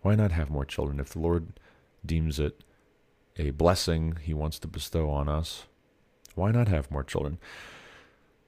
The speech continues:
Well, one of the things you might find if you embrace that mindset is that circumstances will change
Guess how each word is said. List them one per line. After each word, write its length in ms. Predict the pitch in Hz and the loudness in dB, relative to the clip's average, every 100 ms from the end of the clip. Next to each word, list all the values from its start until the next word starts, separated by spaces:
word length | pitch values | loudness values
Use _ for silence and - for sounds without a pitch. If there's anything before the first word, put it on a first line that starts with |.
| _ _ | _ _
Well, 160 | 120 120 | 10 12
one 140 | 190 | 12
of 100 | 196 | 10
the 80 | 139 | 8
things 520 | - 127 117 110 - - - - - | 8 6 6 6 2 -2 -6 -10 -8
you 280 | 104 95 95 - | -2 0 0 0
might 340 | 90 101 - | 2 2 0
find 560 | - - 90 73 87 85 90 | -2 2 4 4 2 0 -4
if 160 | 101 87 | -6 0
you 280 | 85 82 73 - _ _ _ _ | 2 2 0 -12 _ _ _ _
embrace 340 | 78 80 82 - | -2 0 0 0
that 260 | 76 76 _ _ _ _ _ _ - | -2 -2 _ _ _ _ _ _ -4
mindset 440 | 82 90 - 98 - _ _ _ - - _ _ _ _ _ - | 0 0 0 -2 -4 _ _ _ -20 -20 _ _ _ _ _ -4
is 260 | 82 80 - | -2 0 2
that 540 | 80 80 - - - _ _ _ _ _ _ _ | 2 2 -2 -8 -12 _ _ _ _ _ _ _
circumstances 680 | - 123 104 - 82 80 71 | 0 2 2 2 0 0 -2
will 140 | 78 | -2
change 680 | - - - - - - - | 0 0 0 -2 -8 -16 -20